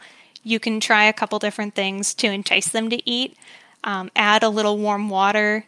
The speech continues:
to the kibble if you feed dry food to both soften it, and the warm water will help bring out the natural aromas in the food,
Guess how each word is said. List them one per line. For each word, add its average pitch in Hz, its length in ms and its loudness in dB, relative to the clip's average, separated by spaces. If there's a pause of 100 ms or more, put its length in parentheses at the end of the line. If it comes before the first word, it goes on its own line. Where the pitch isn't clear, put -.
to 233 100 -4
the 202 80 -4
kibble 220 380 0
if 220 140 -4
you 220 100 -4
feed 220 260 -2
dry 208 280 2
food 226 460 -4 (580)
to 220 100 0
both 202 240 -2
soften 208 460 0
it, 214 180 2
and 196 320 -4
the 202 80 -4
warm 208 260 -2
water 202 320 2
will 196 120 2
help 208 340 -2
bring 208 220 0
out 202 180 2
the 214 80 2
natural 196 460 -2
aromas 196 560 -2
in 202 100 -2
the 202 80 -4
food, 220 500 -4